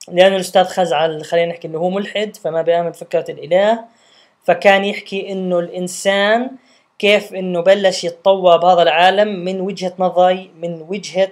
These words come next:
نظر نظرية التطور. فهو تكلم بالأول عن نظرية التطور، وتكلم عن الحفريات، وتكلم برضو عن علم ما قبل التاريخ، وتكلم برضو عن علم الآثار بشكل عام، وشرح إيش الأشياء اللي بيستعملوها وكذا.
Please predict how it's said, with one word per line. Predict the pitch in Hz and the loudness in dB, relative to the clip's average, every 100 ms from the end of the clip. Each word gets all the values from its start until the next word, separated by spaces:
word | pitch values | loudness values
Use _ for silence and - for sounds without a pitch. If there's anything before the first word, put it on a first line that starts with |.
| _ | _
نظر | 160 175 175 175 | -4 -2 2 2
نظرية | 165 151 165 180 | 2 2 0 0
التطور. | 170 170 156 135 131 139 _ _ _ _ _ | -4 -4 -4 -6 -10 -14 _ _ _ _ _
فهو | 170 180 | 0 2
تكلم | 190 - 202 196 | 0 4 4 4
بالأول | 185 170 190 175 | -2 0 2 2
عن | 170 | 2
نظرية | 165 180 | 0 0
التطور، | 175 170 202 214 208 196 | 0 -6 -2 2 4 2
وتكلم | 185 180 170 160 | 2 -2 -2 -4
عن | 156 | -10
الحفريات، | - 151 165 156 180 202 196 196 196 - | -10 -6 -4 -4 0 2 2 0 -2 -6
وتكلم | 147 - 180 180 175 | -14 0 0 0 2
برضو | 180 175 | 2 4
عن | 160 175 180 180 _ _ _ _ | 2 0 -4 -10 _ _ _ _
علم | 170 165 196 240 240 240 233 - _ | -8 0 2 6 6 4 0 -4 _
ما | 180 175 175 | -4 0 2
قبل | 196 180 | 2 0
التاريخ، | 175 175 180 180 208 220 208 | 0 0 2 2 4 0 0
وتكلم | 170 - 185 180 | -6 -2 0 0
برضو | 180 175 165 | 2 2 0
عن | 160 | -2
علم | 165 185 | -4 -4
الآثار | 160 160 175 | -4 -2 0
بشكل | 165 - - 160 | -2 -6 -6 -6
عام، | - 190 202 196 | -2 0 0 -2
وشرح | 175 - 175 170 - | -4 0 2 2 0
إيش | 160 170 175 | -6 -6 -10
الأشياء | 165 - 180 | -10 -8 -6
اللي | 160 | -6
بيستعملوها | 151 - 147 160 196 220 202 | -8 -8 -8 -6 -6 -4 -2
وكذا. | 185 180 202 214 | -2 -2 0 0